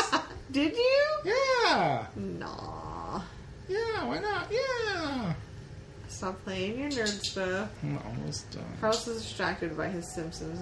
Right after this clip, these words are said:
Speaker 1: game that he's been playing for five million years.
Speaker 2: I stopped for a while.
Speaker 1: <laughs>
Speaker 2: I'll have you know.
Speaker 1: I stopped my Kim Kardashian game years ago. Okay, you can
Speaker 2: Hey, I
Speaker 1: stop
Speaker 2: stopped
Speaker 1: that.
Speaker 2: mine.
Speaker 1: Did you play Kim Kardashian?
Speaker 2: No.
Speaker 1: Oh.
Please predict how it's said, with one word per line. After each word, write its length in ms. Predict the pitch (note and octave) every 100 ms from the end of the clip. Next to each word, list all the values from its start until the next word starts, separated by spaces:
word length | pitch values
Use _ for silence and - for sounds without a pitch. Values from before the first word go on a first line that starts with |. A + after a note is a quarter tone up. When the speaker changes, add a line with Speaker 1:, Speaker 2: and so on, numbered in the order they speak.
| E3+
Speaker 1:
game 220 | B2+ B2+
that 80 | E3+
he's 140 | F#3
been 120 | E3+ F3
playing 200 | F3 F3+
for 120 | D#3
five 260 | - D#3 D#3+
million 320 | D#3+ E3 E3
years. 380 | D#3 D#3 E3+ G3 - D#3
Speaker 2:
I 60 |
stopped 380 | D#3+ - F3 F3
for 140 | - D#3+
a 60 |
while. 320 | B2+ A#2 A2+
Speaker 1:
<laughs> 1300 | B2+ B2+ - - - - - - - - - - -
Speaker 2:
I'll 60 | B2+
have 220 | A#2 A#2
you 160 | A#2 C#3+
know. 200 | A#2 G2+ A#2
Speaker 1:
I 100 | B3
stopped 320 | D4 F#4 G#4+ G4+
my 120 | E4+
Kim 240 | - C#4
Kardashian 580 | C4+ B3+ G#3 - A#3 G3+
game 240 | F#3 F#3
years 320 | F3 F3+ F#3 G3
ago. 200 | E3+ D3+ - B3 D4
Okay, 680 | D#4 E4 D#4+ D#4+ D#4+ D#4 D#4+ D#4+
you 80 | B3+
can 80 | C4
Speaker 2:
Hey, 160 | G#3 G#3
I 100 | G#3
Speaker 1:
stop 140 | -
Speaker 2:
stopped 140 | A#3 D#3
Speaker 1:
that. 80 | C3
Speaker 2:
mine. 200 | C3+ E3+ - - - - - - -
Speaker 1:
Did 140 | A3+
you 60 | C#4+
play 180 | E4 D#4
Kim 160 | D#4+
Kardashian? 500 | D#4 E4 D#4+ E4 F#4 - -
Speaker 2:
No. 140 | C3+ - - - - F#3+
Speaker 1:
Oh. 200 | D3